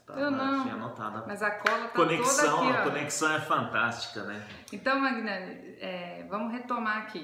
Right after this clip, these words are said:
Speaker 2: O que que a pessoa primeiro precisa fazer pra fazer uma oração poderosa e conectada?
Speaker 1: Primeiro, agradece.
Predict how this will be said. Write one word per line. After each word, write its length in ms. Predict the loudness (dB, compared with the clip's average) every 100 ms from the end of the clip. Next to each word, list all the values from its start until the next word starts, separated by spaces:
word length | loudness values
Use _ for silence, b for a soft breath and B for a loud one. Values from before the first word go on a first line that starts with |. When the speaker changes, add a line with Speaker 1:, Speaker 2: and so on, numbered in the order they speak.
| -10
Speaker 2:
O 40 | -14
que 120 | -8
que 60 | -6
a 40 |
pessoa 300 | -4 -4 -6
primeiro 340 | -4 -4 -4
precisa 200 | -6 -6 -4
fazer 340 | -2 -2 -6 -8
pra 80 |
fazer 260 | -8 -6 -6
uma 140 | -6
oração 440 | -6 -6 -6 -8 -8
poderosa 840 | -8 -6 -4 -2 -2 -4 -6 -8 B B B B -16
e 80 | -10
conectada? 720 | -6 -6 -6 -6 -4 -4 -6 -14 -18 _ _
Speaker 1:
Primeiro, 800 | -8 -6 -4 -4 -4 -6 -6 -12 -18 _ _ _ -16
agradece. 800 | -12 -8 -8 -8 -10 -14 -16